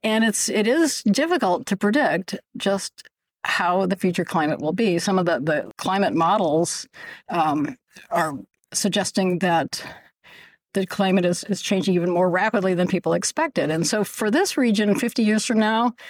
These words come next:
it's gonna be warmer. Frost will be less frequent. And so some people describe this as that the area is tropicalizing. And so some plants that are adapted to tropical regions are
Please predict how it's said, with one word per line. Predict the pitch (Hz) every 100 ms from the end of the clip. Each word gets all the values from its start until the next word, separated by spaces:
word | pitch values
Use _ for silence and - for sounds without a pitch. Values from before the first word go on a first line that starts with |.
| - - - _ - - 185
it's | -
gonna | 139 160
be | 180
warmer. | 175 185 247 349 233 - - -
Frost | - 202 226 -
will | 254
be | 233 226 226
less | 135 165 196 202 - - _
frequent. | - 233 247 277 330
And | 170 170
so | 185 170 156 - -
some | 196 185
people | 190 175 170
describe | 190 - 180 180
this | 180
as | 180 - - _ _ _
that | 170 175
the | -
area | 180 175 160
is | -
tropicalizing. | - 185 165 220 226 214 226 233 269 285 262 - - - -
And | 202 -
so | 202
some | 208 196
plants | - 185 214 247
that | 196
are | 180
adapted | 165 165 151 - 185
to | 180
tropical | 190 170 190 160
regions | 165 190 262 190
are | 143